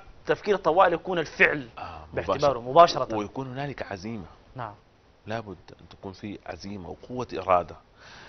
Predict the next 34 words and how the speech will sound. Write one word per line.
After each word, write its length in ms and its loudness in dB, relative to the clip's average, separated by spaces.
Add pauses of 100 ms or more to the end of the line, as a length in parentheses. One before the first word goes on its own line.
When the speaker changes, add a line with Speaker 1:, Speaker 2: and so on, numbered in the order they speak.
(200)
Speaker 2:
ال-، 340 -4
هذه 340 -2
الآيات، 580 -2 (380)
آه، 200 -6
من 180 -12
سو-، 400 -8
آه، 280 -2
نزلت 600 -6
بعد 200 -2 (340)
حادثة 460 -8 (100)
أحد. 400 -20 (520)
طبعًا 240 -2
تعلمون، 540 -2 (580)
يعلم 240 -8
السادة 240 -4
المشاهدين 380 -6
عن 140 -4
أنه 320 -8
غزوة 260 -6 (180)
أحد، 120 -4 (360)
يعني، 280 -10
كانت 360 0
المشهورة 520 0
قبلها 800 -4
أن 280 -4 (560)
النبي 220 -8
صلى 140 2
الله 140 -2
عليه 100 -6
وسلم 60 -10
كان 200 -2
من 80 -4
رأيه 600 -2 (520)
أن، 200 -6